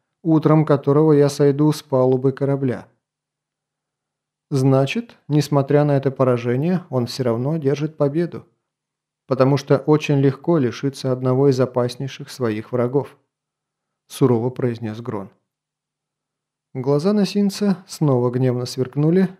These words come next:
а затем он глухо произнёс: «Но что я могу?» «Например,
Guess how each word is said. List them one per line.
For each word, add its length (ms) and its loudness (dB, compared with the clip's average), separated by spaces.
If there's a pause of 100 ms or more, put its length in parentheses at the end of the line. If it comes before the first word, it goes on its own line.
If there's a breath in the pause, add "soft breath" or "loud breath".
(140)
а 80 -4
затем 360 0
он 140 0
глухо 280 0
произнёс: 680 -6 (1160)
«Но 560 -6 (100)
что 400 -8
я 160 0
могу?» 480 -2 (1400)
«Например, 760 2